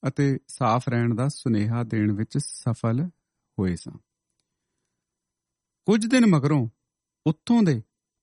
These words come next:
ਉਸ ਦਿਨ ਹਾਜ਼ਰ ਪੁਰਸ਼ਾਂ ਵਿੱਚੋਂ ਇੱਕ ਨੇ ਮੈਨੂੰ ਪਛਾਣ ਲਿਆ ਅਤੇ ਉਹਨਾਂ ਨੇ ਕਿਹਾ, "ਪ੍ਰੋਫੈਸਰ ਸਾਹਿਬ,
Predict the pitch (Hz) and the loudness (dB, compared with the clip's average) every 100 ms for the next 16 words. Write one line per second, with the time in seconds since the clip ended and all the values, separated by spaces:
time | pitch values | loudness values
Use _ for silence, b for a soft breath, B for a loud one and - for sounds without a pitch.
0 | _ _ - 151 180 151 165 170 135 135 | _ _ -2 2 2 4 4 4 4 2
1 | 131 156 - 139 - 156 147 143 156 - | 2 -2 0 -2 0 0 2 0 -4 -4
2 | - 180 - 123 _ _ _ _ - 143 | -4 -4 -6 -12 _ _ _ _ 0 2
3 | 143 131 131 131 139 - 110 110 131 131 | 4 4 2 2 -2 -2 0 2 2 0
4 | 107 - - 151 143 156 175 170 135 135 | -2 -6 -6 0 2 4 4 4 2 2
5 | 113 - _ _ _ _ _ _ _ _ | 2 -6 _ _ _ _ _ _ _ _
6 | _ - 139 127 - 131 123 127 160 | _ -2 2 2 2 0 0 -2 -2